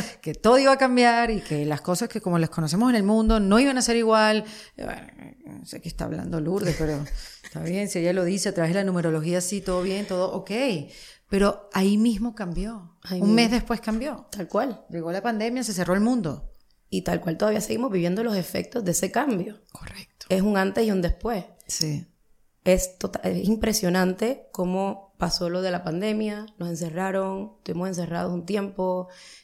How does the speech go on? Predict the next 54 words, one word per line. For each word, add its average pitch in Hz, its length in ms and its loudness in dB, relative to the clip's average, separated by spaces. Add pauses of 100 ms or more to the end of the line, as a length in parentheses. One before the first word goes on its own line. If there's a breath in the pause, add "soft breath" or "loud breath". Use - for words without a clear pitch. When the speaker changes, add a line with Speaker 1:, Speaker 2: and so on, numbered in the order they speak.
Speaker 1:
este 175 500 -2
Speaker 2:
Lo 180 120 6
perdido 196 460 6
y 202 60 6
lo 175 120 6
ganado. 165 600 2
Speaker 1:
Es 185 120 -4
que 240 100 -2
sí, 320 320 -2
o 214 60 -4
sea, 196 120 -2
bueno, 220 280 2
porque 180 200 -2
lo 180 140 0
perdido 180 320 0
no 226 100 0
se 220 160 -2
pierde, 247 300 2
lo, 196 200 2
lo 185 120 4
ganado 208 640 2
es 214 140 2
simplemente 240 460 -2
reconocer 202 540 -2
lo 226 120 -2
que 202 120 -4
ya 185 120 0
lo 196 100 -2
tenías 180 520 0
y 180 120 -2
lo 180 80 0
Speaker 2:
Ujú. 170 80 -4
Speaker 1:
perdido 170 280 2
es 214 60 0
que 214 120 0
nunca 196 200 -2
estuvo. 262 440 -2 (320 loud breath)
Entonces, 208 340 -2
por 208 120 4
lo 196 120 4
tanto, 226 380 2
era 208 180 2
como 226 160 -2
volver 190 240 2
a 196 40 -2
esa 196 120 -2
esencia, 202 560 -2
todo 185 200 -2
el 196 60 0
mundo 202 340 -2
busca-, 185 200 -4
empezaron 180 400 -4
a 202 60 -2
buscar, 190 320 -4